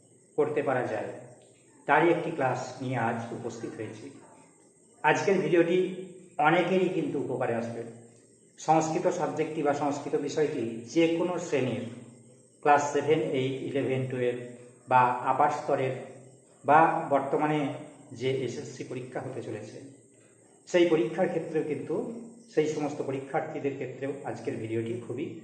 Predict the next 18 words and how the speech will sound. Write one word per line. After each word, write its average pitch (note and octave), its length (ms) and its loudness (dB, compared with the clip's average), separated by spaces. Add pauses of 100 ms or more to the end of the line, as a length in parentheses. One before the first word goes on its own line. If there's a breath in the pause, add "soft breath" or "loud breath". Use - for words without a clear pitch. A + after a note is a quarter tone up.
(120)
উপকারে A2+ 360 -4
আসবে A2+ 240 -6
বলে A#2+ 180 -6
মনে A2+ 240 -6
করছি। - 280 -14 (1200)
দেখো, E3 260 8 (1700)
আজ F3+ 160 12
একটি G3 280 6 (840)
সহজ G3 440 8 (540)
ছোট F3+ 260 2
বাক্যকে E3 580 6 (1500)
আমি D#3 180 4
অনুবাদ C#3 340 6
করে - 140 2
দেখাবো। - 340 -2 (880)
যে, C3 160 -2 (140)
ঠিক A3+ 240 2
যেভাবে G3 340 6